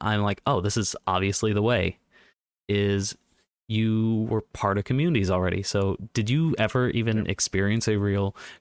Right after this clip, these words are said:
Speaker 1: grind for affiliate, or was it pretty natural? That's like, "Oh, it just
Speaker 2: So I
Speaker 1: happened."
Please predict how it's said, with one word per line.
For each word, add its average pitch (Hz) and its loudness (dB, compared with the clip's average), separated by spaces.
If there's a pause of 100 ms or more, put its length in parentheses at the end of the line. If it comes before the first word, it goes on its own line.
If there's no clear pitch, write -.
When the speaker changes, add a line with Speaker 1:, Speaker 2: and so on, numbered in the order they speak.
Speaker 1:
grind 107 0
for 120 -2
affiliate, 143 0
or 101 0
was 104 0
it - -6
pretty 240 -2
natural? 104 0 (340)
That's 101 0
like, 101 2
"Oh, 107 4
it 98 0
just 120 2
Speaker 2:
So 110 2
I - -
Speaker 1:
happened." 95 0